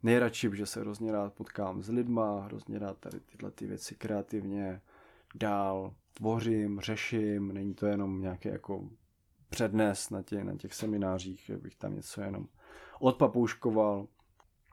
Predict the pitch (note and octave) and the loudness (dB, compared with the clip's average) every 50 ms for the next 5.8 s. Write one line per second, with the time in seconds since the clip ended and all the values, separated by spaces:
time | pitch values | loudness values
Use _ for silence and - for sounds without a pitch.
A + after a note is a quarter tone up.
0 | _ _ _ _ _ - G2 G2+ G2+ G2 F#2+ F#2+ F#2+ F#2+ F#2 - - F#2 F2 - | _ _ _ _ _ -8 -4 -2 0 0 2 2 0 0 0 0 -2 -2 -2 -4
1 | - - - G#2 F#2+ F#2+ F#2+ G2+ - - - - - _ _ - - - - F#2 | -6 -4 -2 0 2 2 0 0 -4 -8 -12 -14 -18 _ _ -18 -16 -10 -8 -8
2 | F#2+ - - - A2 G#2 F#2+ F#2+ F#2+ F#2+ F#2+ G2+ - - G#2 G2+ G2 G2+ G2+ G2+ | -8 -6 -6 -2 -2 0 0 0 -2 -4 -6 -6 -4 0 2 4 4 6 4 4
3 | G2 G2+ G2+ F#2+ F#2 F#2 F#2 F#2 F#2 F#2 - F#2+ F#2+ F#2+ G2+ G2+ - - - - | 4 4 2 2 2 2 0 -2 -4 -4 -4 -6 -6 -6 -8 -10 -12 -14 -16 -14
4 | - - - G2+ F#2 G2 G2 G2 - - - - F#2+ G2 - _ _ _ _ _ | -12 -10 -8 -6 -6 -6 -8 -10 -12 -14 -12 -12 -12 -12 -14 _ _ _ _ _
5 | _ - - - - G#2 G2+ G2 A2+ A2 G#2+ G#2 G#2 F#2+ F#2 F2+ | _ -20 -16 -6 -2 -2 2 4 4 6 6 6 4 4 0 -2